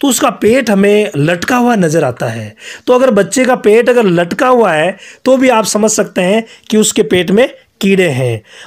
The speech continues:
और जब पेट में कीड़े रहेंगे, तो बच्चे की चमड़ी जो है, वो रूखी सूखी रहेगी, उसमें चमक नहीं रहेगी,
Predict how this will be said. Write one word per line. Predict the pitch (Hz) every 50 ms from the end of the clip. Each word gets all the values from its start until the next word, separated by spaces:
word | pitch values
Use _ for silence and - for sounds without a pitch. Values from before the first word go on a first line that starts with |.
| - -
और | 240 220
जब | 285 226 233 -
पेट | 233 247 247 226
में | 269 269 - -
कीड़े | 247 254 247 277 262
रहेंगे, | 254 233 226 233 233 240 247 247 247 247 - - - - _ -
तो | - 233 240 240 240 247 233
बच्चे | 180 196 196 196 - 240 233
की | 208 226
चमड़ी | - - 220 214 220 240 254 240
जो | 185 220 208
है, | 202 202
वो | 196 196
रूखी | 170 196 226 - - 226
सूखी | - - 214 208 - 220
रहेगी, | 196 185 175 180 185 170 175 185 185 185
उसमें | - 175 - - 254 240
चमक | 247 - 240 240 254 247 - 226
नहीं | 208 190 190 180
रहेगी, | 160 147 143 123 117 107 95